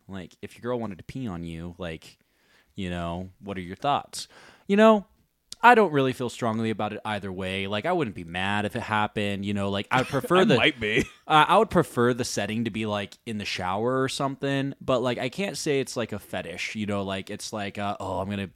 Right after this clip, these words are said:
Speaker 1: get on my knees and you're gonna pee on me." That being said, you know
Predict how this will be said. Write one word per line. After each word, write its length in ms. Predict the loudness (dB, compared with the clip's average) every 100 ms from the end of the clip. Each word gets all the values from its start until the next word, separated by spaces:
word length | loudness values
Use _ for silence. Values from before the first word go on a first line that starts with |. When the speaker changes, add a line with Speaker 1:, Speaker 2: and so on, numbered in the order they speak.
| -10
Speaker 1:
get 140 | -8
on 140 | -6 -6
my 80 |
knees 260 | -6 -6 -8
and 80 | -10
you're 80 | -14
gonna 140 | -14 -16
pee 280 | -14 -6 -4
on 220 | -2 -4
me." 300 | -4 -6 -8 _ -20 -20 -20 _ _
That 180 | -6 -2
being 180 | -2 -2
said, 300 | -2 -4 -4
you 60 | -4
know 280 | -4 -4